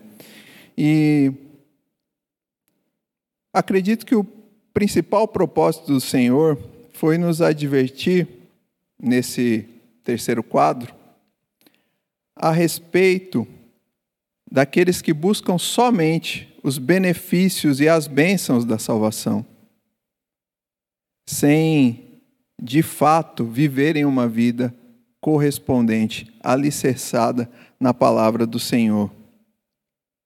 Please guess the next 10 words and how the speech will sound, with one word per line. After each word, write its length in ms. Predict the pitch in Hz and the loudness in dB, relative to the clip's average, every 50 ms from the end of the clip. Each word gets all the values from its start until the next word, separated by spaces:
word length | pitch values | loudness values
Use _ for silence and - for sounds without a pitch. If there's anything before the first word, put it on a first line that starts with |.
| _ _ _ _ _ _ _ _ _ _ _ _ _ _ _ _ _ _ _ _ _ _ - | _ _ _ _ _ _ _ _ _ _ _ _ _ _ _ _ _ _ _ _ _ _ -2
Então, 400 | - 226 226 233 220 - - - - - _ _ _ _ _ _ _ _ _ _ _ _ _ _ _ _ _ - | 0 2 2 2 0 -2 -6 -12 -18 -20 _ _ _ _ _ _ _ _ _ _ _ _ _ _ _ _ _ -4
Cristo, 320 | - 214 233 - - - | 0 0 0 0 2 0
ele 120 | 208 202 | 0 0
coloca 420 | 202 - 202 180 175 180 180 - 175 | 0 0 2 2 2 2 2 0 -4
esses 260 | 160 - 165 147 - | -4 -4 -6 -8 -6
três 360 | - - 185 190 185 170 - | -6 -2 -2 0 -2 -2 -4
quadros 580 | - - 190 175 180 185 170 147 143 147 135 151 | -6 -2 0 2 2 0 0 -2 -4 -4 -2 -2
e 80 | 175 | 0
nos 240 | 190 208 220 202 160 | 0 0 0 0 0
mostra 840 | 156 151 151 165 185 208 214 202 - - - - 135 120 113 107 | -2 0 0 0 2 0 0 -2 -4 -6 -4 -2 0 0 0 -2